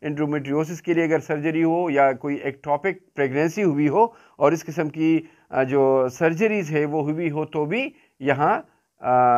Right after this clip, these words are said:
ये, अ, जो इनफर्टिलिटी है, वो काज कर सकती है। व्यूअर्स, यहाँ पे, अ, ये जो, अ, मरज़ है,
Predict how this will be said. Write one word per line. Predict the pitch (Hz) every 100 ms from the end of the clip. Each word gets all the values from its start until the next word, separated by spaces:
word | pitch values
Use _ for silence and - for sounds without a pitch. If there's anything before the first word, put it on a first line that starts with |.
| 123
ये, | 123 143 156 151
अ, | - 123 117 113 110 104 104 101
जो | 120 113 110
इनफर्टिलिटी | 123 117 139 170 180 160
है, | 131 170
वो | 175 143
काज | 123 127 135 - _ _ _ -
कर | 139
सकती | - 104 - 85
है। | 87 - _ _ _ _ _ _ _ _ _ 131
व्यूअर्स, | 170 170
यहाँ | 160 165
पे, | 156 165 160 165 -
अ, | 113 113 110 104 98 80 - - 107
ये | 135 135
जो, | 139 135 135
अ, | 127 - 73 95 98 98 98 95
मरज़ | 101 131 175 160
है, | 123 113 117 127